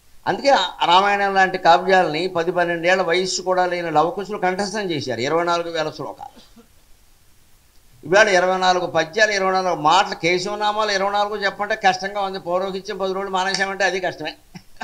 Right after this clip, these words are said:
<laughs> పది రోజులు వరుసగా ఖాతాలు లేవంటే మళ్ళీ తర్వాత కేశవ నారాయణ తర్వాత ఏంటంటాడు. అలవాటు తప్పింది. ఇరవై నాలుగు నామాలు గుర్తుంటలేదు, ఇరవై నాలుగు వేల శ్లోకాలు గుర్తున్నాయి వాళ్ళు. దీనికి కారణం కష్టపడ్డం.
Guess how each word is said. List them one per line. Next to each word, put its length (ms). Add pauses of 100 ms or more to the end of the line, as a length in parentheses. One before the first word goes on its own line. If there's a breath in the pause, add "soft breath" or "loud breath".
(120)
<laughs> 600
పది 140
రోజులు 180
వరుసగా 340
ఖాతాలు 440
లేవంటే 340
మళ్ళీ 220
తర్వాత 340
కేశవ 400
నారాయణ 480
తర్వాత 360
ఏంటంటాడు. 560 (680)
అలవాటు 220
తప్పింది. 440 (1900)
ఇరవై 240
నాలుగు 240
నామాలు 440
గుర్తుంటలేదు, 640
ఇరవై 280
నాలుగు 260
వేల 180
శ్లోకాలు 440
గుర్తున్నాయి 540
వాళ్ళు. 160
దీనికి 220
కారణం 500
కష్టపడ్డం. 540